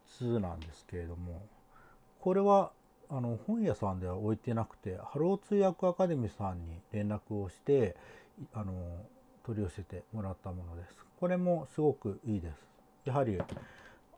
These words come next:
これが、まあ、これらの本の中で唯一通訳案内士の二次試験対策のために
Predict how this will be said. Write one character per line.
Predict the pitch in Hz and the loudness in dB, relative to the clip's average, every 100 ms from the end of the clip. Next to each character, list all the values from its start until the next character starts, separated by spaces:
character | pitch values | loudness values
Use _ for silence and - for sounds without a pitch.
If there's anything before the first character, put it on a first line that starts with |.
| - - - _ - | -8 -8 -8 _ -4
こ | 139 | 0
れ | 135 139 | 4 6
が、 | 135 131 127 127 123 127 - _ _ - _ - - | 8 10 10 8 6 2 -10 _ _ -20 _ -16 -8
ま | |
あ、 | 120 | 0
こ | - | 6
れ | 139 | 10
ら | 127 | 10
の | 101 | 8
本 | 87 117 107 | 0 0 0
の | |
中 | 95 - | -2 -4
で | 90 90 - | -2 -2 0
唯 | 127 | 2
一 | 117 - 107 95 - | 2 -2 -6 -6 -2
通 | 131 | 4
訳 | 135 131 | 4 4
案 | 131 131 | 0 2
内 | 131 120 | 0 0
士 | - - 110 | -4 -6 -2
の | 101 95 | -2 -2
二 | 101 113 | -2 -4
次 | - | -8
試 | |
験 | - 135 131 | -2 -2 4
対 | 180 170 | 4 6
策 | 139 113 | 4 2
の | |
た | 95 104 | 0 2
め | 104 | 4
に | 117 147 101 | 4 4 4